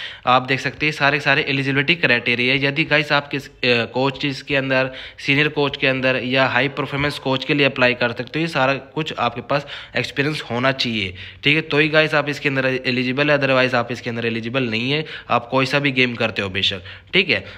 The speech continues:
तो गाइस फिफ्टीन ईयर्स का आपके पास एक्सपीरियंस है, हाई परफॉर्मेंस के लिए आप अप्लाई करना चाहते हो तो,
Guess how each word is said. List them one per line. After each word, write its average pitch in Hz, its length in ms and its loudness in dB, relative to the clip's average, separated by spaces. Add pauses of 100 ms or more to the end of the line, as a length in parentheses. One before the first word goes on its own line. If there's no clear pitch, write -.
(160)
तो 147 80 0
गाइस 160 220 2
फिफ्टीन 151 360 2
ईयर्स 156 240 0
का 151 120 4
आपके 143 200 -4
पास 147 200 0
एक्सपीरियंस 139 480 -2
है, 135 60 4
हाई 131 160 4
परफॉर्मेंस 131 520 -4
के 135 100 -6
लिए 127 120 2
आप 113 80 -2
अप्लाई 123 280 0
करना 123 240 -2
चाहते 120 300 -2
हो 120 60 -6
तो, 120 240 -2